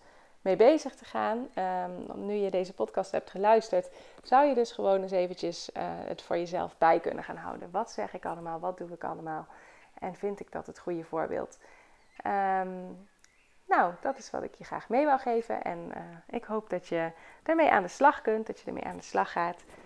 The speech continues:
En ik wens je weer, eh, heel veel gezellige eetmomentjes toe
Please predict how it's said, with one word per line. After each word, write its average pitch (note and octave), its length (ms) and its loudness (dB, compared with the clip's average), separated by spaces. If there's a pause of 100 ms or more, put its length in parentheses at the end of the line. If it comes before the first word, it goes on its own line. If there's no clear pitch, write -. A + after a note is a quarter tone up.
(200)
En - 140 -10
ik F#3 100 -12
wens F#3 300 -8
je F3 80 -14
weer, E3+ 280 -10
eh, E3 80 -8 (540)
heel B3+ 380 4
veel G3+ 300 2
gezellige F#3+ 840 -2
eetmomentjes F#3 720 -2
toe E3+ 200 -6